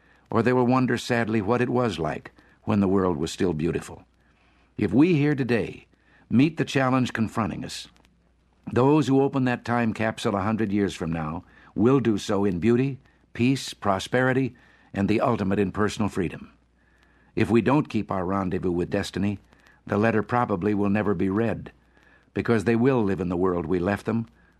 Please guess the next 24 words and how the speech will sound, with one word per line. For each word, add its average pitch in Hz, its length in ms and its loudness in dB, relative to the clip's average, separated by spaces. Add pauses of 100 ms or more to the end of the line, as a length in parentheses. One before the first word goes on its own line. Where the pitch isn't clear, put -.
a 87 100 -2
world 117 320 4
in 110 100 0
which 104 180 -2
no 117 180 2
one 123 200 2
is 117 120 0
allowed 131 380 0
to 135 80 0
read 139 460 -2 (300)
of 95 180 -4
individual 95 640 0
liberty 85 480 -6 (320)
or 95 100 -2
freedom 82 340 -2
of 78 140 -8
choice. - 480 -8 (520)
This 92 140 0
is 92 100 0
Ronald 104 280 2
Reagan. 82 400 0 (260)
Thanks 101 240 0
for 107 120 0
listening. - 360 -4